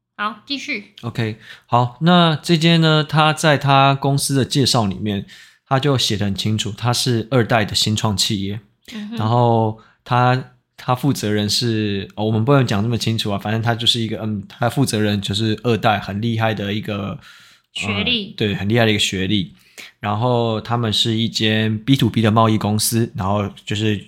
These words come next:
Speaker 2: 外销到很多世界国-，呃，世界各大国家。然后里面他也有讲一些经营理念的部分，然后大部分呢，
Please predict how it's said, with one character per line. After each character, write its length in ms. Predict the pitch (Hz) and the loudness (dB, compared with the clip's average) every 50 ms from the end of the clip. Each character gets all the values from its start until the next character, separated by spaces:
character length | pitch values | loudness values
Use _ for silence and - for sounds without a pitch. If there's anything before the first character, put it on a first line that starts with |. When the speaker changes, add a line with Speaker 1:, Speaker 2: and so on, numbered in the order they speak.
| _ - | _ 0
Speaker 2:
外 120 | 131 123 | 2 2
销 160 | 113 - 110 110 | 4 4 2 0
到 220 | 110 110 104 95 | 2 0 0 0
很 160 | - 98 90 | -2 -4 -4
多 120 | 101 104 107 | -2 -2 -2
世 140 | - 120 | -2 -2
界 180 | 104 98 104 98 | -2 -2 -2 -2
国-， 220 | 98 98 95 90 90 - | -4 -6 -8 -10 -10 -8
呃， 160 | 104 104 98 | -6 -6 -4
世 180 | - - 139 | -2 -2 0
界 140 | 120 127 120 | 2 0 0
各 160 | 95 123 113 | 2 0 0
大 200 | 110 113 101 92 | 0 0 -2 -2
国 220 | 90 - 92 - - | -2 -4 -6 -8 -6
家。 380 | - - 95 92 90 - - _ _ _ _ _ _ _ _ _ _ _ _ _ _ _ - - - - - - - | -6 -4 -2 -2 -4 -4 -8 _ _ _ _ _ _ _ _ _ _ _ _ _ _ _ -20 -18 -18 -16 -18 -12 -6
然 120 | - 113 120 | -2 2 4
后 60 | 147 | 4
里 100 | 147 123 | 4 4
面 220 | 131 151 151 147 - - - - - - | 4 4 2 2 0 -6 -18 -18 -10 -2
他 180 | - 143 143 | 0 2 2
也 60 | 139 | 4
有 100 | 123 120 | 2 2
讲 220 | 120 - - 101 107 | 0 0 0 -2 0
一 20 | |
些 140 | 107 131 127 | 0 0 0
经 240 | 123 - 131 123 117 | 0 0 0 0 2
营 160 | 113 117 117 | 2 2 2
理 160 | 110 98 92 | 2 2 2
念 140 | 98 113 110 | 2 0 0
的 80 | 101 98 | 0 -2
部 120 | - 110 | -2 -4
分， 200 | - - 113 107 | -4 -2 -2 -2
然 100 | 120 127 | -2 -2
后 60 | 127 - | 0 2
大 160 | 175 156 143 | 2 2 2
部 260 | - - - 170 143 | 0 0 2 2 2
分 360 | 117 - - 151 135 117 113 | 2 2 2 2 2 2 2
呢， 260 | 110 110 107 107 107 | 2 2 2 0 -2